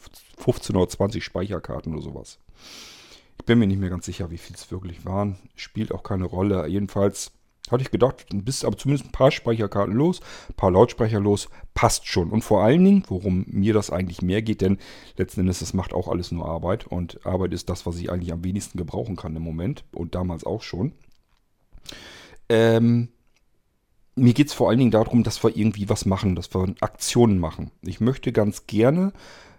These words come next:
dass die Blinzeln-Plattform aktiv ist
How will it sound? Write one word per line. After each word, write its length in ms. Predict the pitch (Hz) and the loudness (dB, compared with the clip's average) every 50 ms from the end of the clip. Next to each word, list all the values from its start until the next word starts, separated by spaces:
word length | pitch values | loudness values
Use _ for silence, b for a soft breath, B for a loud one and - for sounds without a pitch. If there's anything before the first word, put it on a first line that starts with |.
| B B - | B B -4
dass 400 | - 104 104 - - - _ _ _ _ - - | -2 -2 -2 -2 -6 -10 _ _ _ _ -12 -8
die 220 | - 92 87 85 | -6 -4 -4 -4
Blinzeln-Plattform 1000 | 76 - 92 123 139 - - 131 120 - 113 107 - - - 104 101 101 101 98 - | -4 -2 -2 -2 -2 -2 -4 -4 -4 -4 -6 -6 -6 -4 -2 -2 0 0 0 -2 -2
aktiv 540 | - 107 - - - - - 135 131 - - | -4 -6 -6 -6 -8 -6 -4 -4 -4 -6 -8
ist 360 | - - - - - - - | -12 -12 -12 -12 -16 -18 -20